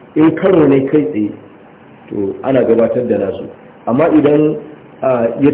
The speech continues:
tabbatar da cewa, eh, ya gani ko ba karo bane kai tsaye, sai dai kawai ko wasu daga cikin su ba sa yin abun ko kuma suna yin abun ko makamanta haka, ana ɗaukar su sunna ne tabbas. To, balle a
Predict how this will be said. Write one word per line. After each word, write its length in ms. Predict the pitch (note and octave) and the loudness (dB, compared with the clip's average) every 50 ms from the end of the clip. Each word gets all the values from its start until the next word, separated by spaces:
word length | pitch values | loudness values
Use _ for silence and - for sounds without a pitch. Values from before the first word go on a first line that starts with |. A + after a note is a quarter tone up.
| C#3+ D3 | 2 -2
tabbatar 600 | D3+ - B2 A#2 - D#3 - - D#3+ D#3 D3 C3+ C3 | -2 -4 -4 -2 -2 0 0 2 0 0 -2 0 0
da 80 | C3+ B2 - - | -2 -2 -2 -4
cewa, 400 | C#3+ C3+ B2+ A#2 A2+ A2 G#2 - - - - - - - - | -2 0 0 0 0 0 -2 -6 -10 -14 -18 -20 -20 -8 -4
eh, 120 | C3+ C#3 C#3 | 0 2 4
ya 160 | C#3+ C#3 C#3 | 4 4 4
gani 240 | C#3 C#3 C#3 C#3 C#3 | 4 4 2 2 2
ko 140 | - D3+ D#3 | 2 2 2
ba 240 | D3+ C#3+ B2+ - - | 4 4 2 2 2
karo 200 | D#3 D3 D3+ D3 | 2 2 2 2
bane 340 | C3+ C3+ C3+ C3+ B2 A2+ - | 4 2 2 2 2 0 0
kai 160 | B2 C3 C3+ | 0 0 0
tsaye, 240 | - - - G2 F#2 - - - - - - - - - - - - - - - - | 0 -4 -6 -8 -8 -10 -14 -20 -20 -20 -20 -20 -20 -20 -20 -20 -20 -20 -20 -8 -4
sai 80 | B2 | 0
dai 120 | B2+ C#3+ - | 0 0 2
kawai 260 | - D#3 D3+ C3+ A2+ - - - - - - - | 2 2 4 4 2 0 -2 -6 -8 -12 -4 0
ko 60 | C#3+ | 2
wasu 240 | D3+ D#3 D3+ D#3 D#3+ | 2 2 4 2 2
daga 160 | D3+ C3 B2+ B2 | 2 2 2 0
cikin 240 | B2 B2 D3+ D#3 C#3+ | 0 0 -2 -2 -2
su 80 | C#3 | -2
ba 180 | C3 C#3 D3+ - - | -2 0 -2 0 0
sa 60 | C#3 C3+ | 0 2
yin 180 | C3+ C3+ C3 | 2 2 0
abun 300 | B2 A#2 B2+ C#3+ C#3+ C3 - | 0 -2 -2 -2 -4 -2 -4
ko 120 | C#3+ C3+ | -4 -4
kuma 200 | C3+ C#3 C#3+ C#3 C#3 | -4 -4 -4 -4 -4
suna 160 | D3 C#3+ C#3+ | -4 -4 -4
yin 160 | C#3+ C#3+ C#3 C3 | -4 -4 -4 -4
abun 240 | B2 C3+ D3 C#3 B2+ - | -4 -6 -6 -8 -4 -2
ko 80 | C3+ | 0
makamanta 420 | C#3 D3+ C#3+ - C3+ B2 A2+ - C3 | 0 0 -2 -2 -4 -4 -4 -6 -6
haka, 240 | - - - A#2 - - - - - B2+ C#3+ D#3 C#3 - - - - | -8 -8 -10 -10 -12 -12 -16 -18 -16 -14 -12 -12 -12 -12 -12 -12 -12
ana 160 | C3 C#3+ - | -10 -8 -6
ɗaukar 300 | - C3+ C3 C3+ B2+ A#2 | -6 -6 -6 -6 -8 -8
su 100 | G#2+ F#2+ - | -10 -10 -8
sunna 220 | C#3 C#3 C3+ C3 A#2+ | -4 -2 -2 0 0
ne 120 | A2 G#2+ G#2 - | -2 -4 -4 -6
tabbas. 300 | E2+ E2 - - - - - - - - - - - - - - - - - - - - - - - - - - - - | -8 -8 -8 -10 -10 -10 -14 -18 -20 -20 -20 -20 -20 -20 -20 -20 -20 -20 -20 -20 -20 -20 -20 -20 -20 -20 -20 -20 -12 -6
To, 100 | A2 G#2+ | -6 -2
balle 400 | G2 A2 A2 A2 A#2+ C3 C#3 C#3 C#3 - | 0 0 0 2 2 2 2 2 0 -4
a 80 | - | -6